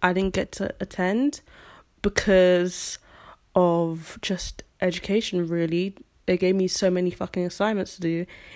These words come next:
in so little time, and they gave me exams, which I knew I was gonna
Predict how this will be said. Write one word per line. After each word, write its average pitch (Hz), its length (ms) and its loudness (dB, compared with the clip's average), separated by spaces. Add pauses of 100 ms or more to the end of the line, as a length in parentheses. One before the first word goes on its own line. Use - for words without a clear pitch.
in 175 120 -2
so 190 160 2
little 180 240 2
time, 220 480 2 (340)
and 185 100 2
they 180 40 2
gave 175 160 2
me 180 100 2
exams, 220 720 0 (280)
which - 460 0 (100)
I 180 140 0
knew 185 180 0
I 175 120 2
was 175 160 -2
gonna 170 500 -2